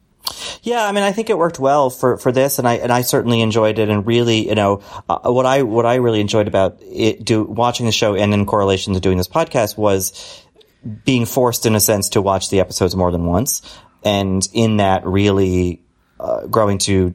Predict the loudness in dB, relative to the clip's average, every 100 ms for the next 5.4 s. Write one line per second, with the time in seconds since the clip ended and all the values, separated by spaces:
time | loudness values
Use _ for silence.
0 | 0 0 2 2 2 0 0 2 0 0
1 | _ 0 0 0 -6 -8 -4 -2 0 -2
2 | -2 0 0 0 -4 -2 0 0 0 -2
3 | 0 0 0 -4 -2 0 0 0 0 0
4 | -2 -2 0 0 0 -2 -2 -2 0 0
5 | 0 0 0 -2